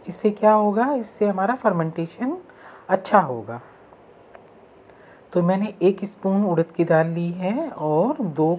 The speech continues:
कप राइस लिए हैं। ये देखिए, इनको अच्छे से धो लेंगे हम। और ये चावल वही चावल है जिसको लकड़ा चावल बोलते हैं, वो पीसने के काम आता है। ये इसी से ही ये बनता है। अगर हम चाहें, हम दूसरे चावल से बना सकते हैं,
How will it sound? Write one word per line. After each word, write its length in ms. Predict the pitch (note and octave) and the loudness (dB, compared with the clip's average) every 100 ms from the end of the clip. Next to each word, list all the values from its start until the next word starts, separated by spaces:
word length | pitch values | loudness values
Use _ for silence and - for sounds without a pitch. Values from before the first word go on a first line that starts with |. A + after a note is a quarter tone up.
| F3 | 2
कप 240 | E3+ - - - - - - | 2 2 -6 -20 -20 -20 2
राइस 360 | F3 D3+ - - | 6 6 2 -12
लिए 180 | B2 A2+ | -10 -8
हैं। 160 | A2 A2 - - | -10 -16 -20 -12
ये 60 | C3+ | -10
देखिए, 380 | A#2 - - - - - - - E3 | -10 -14 -20 -20 -20 -18 -16 -6 -4
इनको 220 | F3 F#3 | 2 4
अच्छे 280 | E3+ - E3+ | 4 0 -4
से 160 | F3 | -2
धो 220 | D3+ D#3 | 0 0
लेंगे 380 | D#3+ F3+ F#3 F#3 | 0 0 -2 -4
हम। 420 | F#3 F#3 F#3+ A3+ B3+ - - - - - | -4 -4 -6 -8 -12 -20 -20 -20 -12 -2
और 80 | F3 | 0
ये 180 | F#3+ | 2
चावल 480 | G3+ F#3 D3 D3 G3+ | 4 6 6 6 0
वही 280 | E3+ D#3 F#3 | -2 -4 -6
चावल 420 | G3+ E3 C#3+ D#3+ | 2 4 4 2
है 680 | E3+ F3 D#3+ G3+ D#4+ G#3+ D#3+ | -2 -2 -2 -2 -2 -4 -6
जिसको 420 | D#3 E3+ - G3+ | -6 -6 -6 -4
लकड़ा 300 | A3+ G3 D3+ | -2 2 2
चावल 360 | D#3 D3+ C#3+ D3+ | 4 2 2 -2
बोलते 420 | - D3 D3 E3 | -6 -8 -6 -6
हैं, 60 | G3+ | -4
वो 120 | B3+ | -4
पीसने 420 | A#3+ E3 - D#3+ | -6 -10 -6 -8
के 180 | E3 C4 | -2 -2
काम 300 | C4 F#3 C#3 | 0 -2 -2
आता 240 | B2+ - | -6 -6
है। 220 | B2 B2+ B2 - - - - - - - - | -6 -8 -12 -20 -20 -20 -20 -20 -20 -20 -8
ये 80 | D#3+ | -6
इसी 360 | E3+ F#3 F3 A3+ | -4 -6 -4 -2
से 140 | A3 | 0
ही 240 | G#3+ A#3 A3 | -2 0 -2
ये 160 | A3+ | -4
बनता 380 | C4 E3 C3 B2 | 0 -2 -2 -8
है। 160 | A#2+ - | -8 -4
अगर 260 | D#3 G3 | 0 2
हम 140 | G3 G3 | 2 0
चाहें, 300 | - F3+ F#3 | 2 2 2
हम 140 | F3+ | -2
दूसरे 280 | D3+ - F3+ | -2 -2 -2
चावल 360 | F#3 F3 E3 | 2 4 2
से 140 | E3 F3 | 0 -4
बना 260 | E3 D#3+ E3 | -4 -4 -4
सकते 360 | E3 E3+ - | -6 -10 -8
हैं, 360 | E3+ F3+ G#3+ | -6 -4 -4